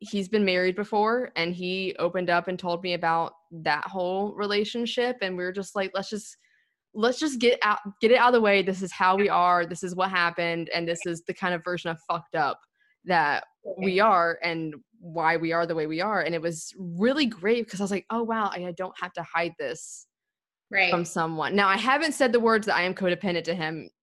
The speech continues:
Speaker 1: yet, but after this conversation, it's probably gonna happen, um, because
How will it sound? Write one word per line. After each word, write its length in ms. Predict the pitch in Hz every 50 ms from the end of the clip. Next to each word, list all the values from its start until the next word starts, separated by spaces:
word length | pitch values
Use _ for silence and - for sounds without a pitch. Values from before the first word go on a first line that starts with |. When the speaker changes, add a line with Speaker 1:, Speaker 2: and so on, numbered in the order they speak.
| _ 190 180
Speaker 1:
yet, 400 | 170 170 180 170 160 139 165 - 185
but 160 | 180 180 - - -
after 260 | 180 190 196 - 226
this 140 | 214 208 -
conversation, 720 | - 208 202 196 202 - - 220 226 226 220 247 226 214
it's 220 | 196 - 165 - -
probably 320 | - - - 214 214 220 208
gonna 180 | 208 180 165
happen, 400 | 165 156 - - - - - 180 - - - - - 240 - -
um, 380 | 190 175 170 160 156 170 185
because 720 | 185 220 220 226 214 180 170 156 - 403 415 403 - -